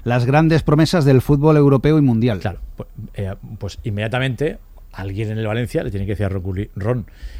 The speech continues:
Speaker 2: estoy de acuerdo. O sea, tenemos que captar, eh, eh, talento joven". Solo hay que ver, por ejemplo,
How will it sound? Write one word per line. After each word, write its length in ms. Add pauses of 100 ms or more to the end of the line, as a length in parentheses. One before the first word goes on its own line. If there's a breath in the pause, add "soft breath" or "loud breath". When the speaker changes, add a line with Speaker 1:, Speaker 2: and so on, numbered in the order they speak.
(220 soft breath)
Speaker 2:
estoy 200
de 60
acuerdo. 320 (340)
O 40
sea, 200
tenemos 280
que 140
captar, 560
eh, 580
eh, 120 (160)
talento 320
joven". 300 (1000)
Solo 180
hay 80
que 60
ver, 100
por 100
ejemplo, 400